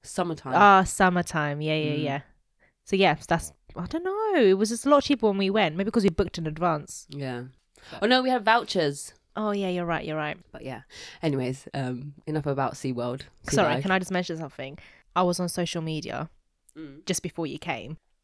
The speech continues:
Speaker 2: Would you ever get a life-size cardboard cutout of me?
Speaker 1: No. <laughs>
Speaker 2: Really?
Speaker 1: No.
Speaker 2: You can get one now.
Speaker 1: That's weird.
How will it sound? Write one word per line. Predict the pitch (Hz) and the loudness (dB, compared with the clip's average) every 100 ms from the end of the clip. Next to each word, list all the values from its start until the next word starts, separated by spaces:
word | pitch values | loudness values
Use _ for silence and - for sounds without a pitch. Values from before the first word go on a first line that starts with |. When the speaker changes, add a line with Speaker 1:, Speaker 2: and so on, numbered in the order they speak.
| _ | _
Speaker 2:
Would | 220 285 311 | -4 -2 0
you | 392 277 | 0 0
ever | - 254 143 104 143 - _ _ | -2 -2 -2 -4 -6 -12 _ _
get | 196 | -4
a | 196 | -2
life-size | 202 208 226 226 - 214 196 190 | 0 0 -2 -4 -2 0 0 -2
cardboard | - - 196 190 - 180 180 | -6 0 0 0 0 -2 -2
cutout | - 165 165 | -4 -4 -4
of | 147 156 | -8 -8
me? | 151 - 156 _ _ _ _ _ _ _ _ _ - | -8 -8 -10 _ _ _ _ _ _ _ _ _ -8
Speaker 1:
No. | 151 151 135 127 - _ - | -4 -2 -4 -8 -16 _ -10
<laughs> | 196 320 311 349 - 381 - - - | 4 4 8 6 6 0 0 -6 2
Speaker 2:
Really? | 349 508 415 202 151 156 - | 6 8 8 8 6 0 -2
Speaker 1:
No. | 226 311 453 427 185 165 151 _ _ _ _ | 0 4 6 6 4 2 -2 _ _ _ _
Speaker 2:
You | 349 | 0
can | 370 | 2
get | 269 381 277 | 4 4 4
one | 190 180 | 2 0
now. | 147 151 247 - _ _ _ - | -4 -2 -4 -6 _ _ _ -8
Speaker 1:
That's | 240 254 - | -6 -6 -4
weird. | 226 269 277 247 175 147 147 | 0 2 4 4 2 0 -4